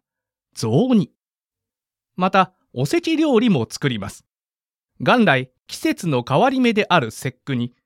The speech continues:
神様にお供えした食べ物がおせち料理だったとか。次第に、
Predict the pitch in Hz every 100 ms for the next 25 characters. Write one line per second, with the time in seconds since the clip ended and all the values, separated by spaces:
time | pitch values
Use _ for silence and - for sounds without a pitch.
0 | _ _ - 294 269 208 185 175 - -
1 | 254 226 220 - 208 202 196 233 214 165
2 | 117 113 _ _ 131 143 294 - 262 233
3 | 214 196 240 160 143 - 139 104 98 _
4 | _ _ _ _ _ _ _ _ _ -
5 | 170 214 202 185